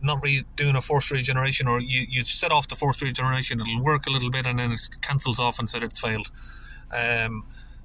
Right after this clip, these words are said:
the general rule is, if you've got any codes within the engine saying you've got faults,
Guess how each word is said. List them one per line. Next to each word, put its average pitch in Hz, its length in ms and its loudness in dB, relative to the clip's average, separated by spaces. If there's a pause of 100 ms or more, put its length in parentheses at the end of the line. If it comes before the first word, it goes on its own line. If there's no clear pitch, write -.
(260)
the 127 60 0
general 165 360 4
rule 151 320 4
is, 139 260 2 (220)
if - 200 -2
you've 156 160 0
got 143 280 4 (280)
any 185 280 0
codes 156 680 4
within 160 240 2
the 139 160 4
engine 131 300 4
saying 120 260 0
you've 110 140 -2
got 123 160 0
faults, 123 500 2